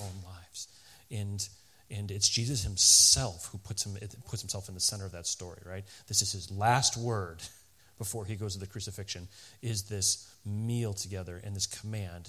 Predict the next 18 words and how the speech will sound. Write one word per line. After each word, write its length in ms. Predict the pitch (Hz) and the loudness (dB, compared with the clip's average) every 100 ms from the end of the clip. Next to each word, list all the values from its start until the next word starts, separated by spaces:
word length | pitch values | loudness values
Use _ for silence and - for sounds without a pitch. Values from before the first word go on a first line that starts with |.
| - | -8
to 100 | 87 | -6
do 200 | 90 104 | -4 -4
this 180 | 101 - | 0 -2
in 80 | 98 | -4
remembrance 440 | 90 92 90 87 | -8 -10 -10 -12
of 120 | 85 82 | -12 -16
me, 120 | 80 - - - - _ - - - | -18 -20 -20 -20 -20 _ -20 -20 -14
right? 200 | 92 95 | -12 -10
And 100 | 98 | -4
so 300 | - 92 90 - - 107 | -2 -2 -6 -12 -12 -4
it 100 | 98 | 2
is 140 | - | 2
him, 360 | - 131 147 95 | 2 -4 -4 -6
it 80 | 98 | -4
is 300 | 98 - - | -4 -4 -8
he 80 | 147 | -10
himself 600 | 131 117 - 113 87 - | -8 -2 0 -2 -6 -10
who 140 | 98 | -12